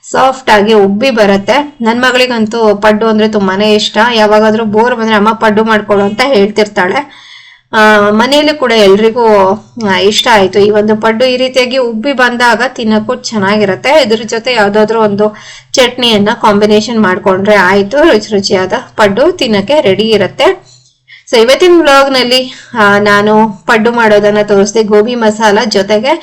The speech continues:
ಹೆಸರು ಬೇಳೆಯ ಪಾನಕವನ್ನು ಕೂಡ ತೋರಿಸಿದೀನಿ. ಇವತ್ತಿನ ವಿಡಿಯೋ ನಿಮ್ಗೆಲ್ರಿಗೂ ಇಷ್ಟ ಆಗುತ್ತೆ ಅಂತ ನಾನು ಭಾವಿಸ್ತಾ ಇದ್ದೀನಿ. ಇಷ್ಟ ಆಗಿದ್ದಲ್ಲಿ ಪ್ಲೀಸ್ ಒಂದು ಲೈಕ್ ಕೊಡಿ,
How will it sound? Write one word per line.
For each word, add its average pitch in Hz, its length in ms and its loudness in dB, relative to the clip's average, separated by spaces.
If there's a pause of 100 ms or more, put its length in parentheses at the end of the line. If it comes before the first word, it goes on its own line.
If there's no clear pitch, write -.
(320)
ಹೆಸರು 277 280 2
ಬೇಳೆಯ 240 300 2
ಪಾನಕವನ್ನು 220 640 0
ಕೂಡ 208 200 0
ತೋರಿಸಿದೀನಿ. 208 560 0
ಇವತ್ತಿನ 220 560 -2
ವಿಡಿಯೋ 254 280 -2
ನಿಮ್ಗೆಲ್ರಿಗೂ 220 560 0
ಇಷ್ಟ - 220 -6
ಆಗುತ್ತೆ 214 360 0
ಅಂತ 262 220 -2
ನಾನು 220 220 -2
ಭಾವಿಸ್ತಾ 190 340 -2
ಇದ್ದೀನಿ. 226 220 -2
ಇಷ್ಟ 254 180 -6
ಆಗಿದ್ದಲ್ಲಿ 202 300 -2
ಪ್ಲೀಸ್ 285 300 -4
ಒಂದು 214 180 0
ಲೈಕ್ 190 260 -2
ಕೊಡಿ, 208 220 -2